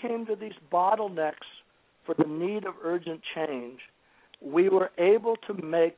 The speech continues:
the right adaptive decision that allowed us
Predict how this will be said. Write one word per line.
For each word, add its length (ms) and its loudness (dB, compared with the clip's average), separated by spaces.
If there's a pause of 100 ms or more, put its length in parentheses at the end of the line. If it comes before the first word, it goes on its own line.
the 80 -2
right 500 4 (100)
adaptive 680 -6
decision 720 -8 (640)
that 160 8
allowed 440 2
us 100 0